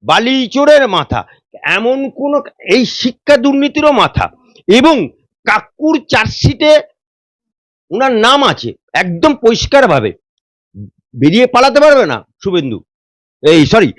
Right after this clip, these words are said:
এই অভিষেক ব্যানার্জি। সেই অভিষেক ব্যানার্জিকে ওখানে পুট করলো। তাহলে সিন্দুর অপারেশনের সাকসেসটা প্রচার করতে গেল কে?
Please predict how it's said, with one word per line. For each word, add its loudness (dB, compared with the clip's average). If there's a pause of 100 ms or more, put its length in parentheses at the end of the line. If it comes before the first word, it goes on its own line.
(180)
এই 4 (240)
অভিষেক 0
ব্যানার্জি। -4 (340)
সেই 2 (180)
অভিষেক -4 (120)
ব্যানার্জিকে -2 (420)
ওখানে -2 (1200)
পুট 0 (120)
করলো। 0 (680)
তাহলে 2 (260)
সিন্দুর -2
অপারেশনের -4 (600)
সাকসেসটা -4
প্রচার -2
করতে 0
গেল 4
কে? 2